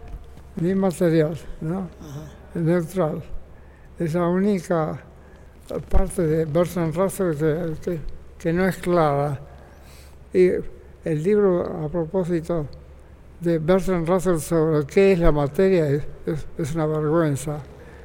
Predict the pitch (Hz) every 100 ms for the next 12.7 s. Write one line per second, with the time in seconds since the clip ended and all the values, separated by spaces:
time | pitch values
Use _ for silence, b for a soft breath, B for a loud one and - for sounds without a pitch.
0 | B - 165 151 147 170 - 165 143 151
1 | 147 156 - - - - - - - 170
2 | 165 170 151 160 160 185 175 180 165 156
3 | 151 156 170 175 165 135 160 156 - 147
4 | - 151 - 190 160 156 180 175 156 135
5 | 156 160 - B B B B - - -
6 | 160 147 151 - 180 170 - - B B
7 | B B - 180 180 175 214 208 - -
8 | - - - - - - - - 180 202
9 | 214 180 165 - 196 202 - - - -
10 | - - 185 170 185 151 156 - 196 185
11 | 185 233 175 185 - 175 180 180 165 156
12 | 160 156 156 151 - 165 156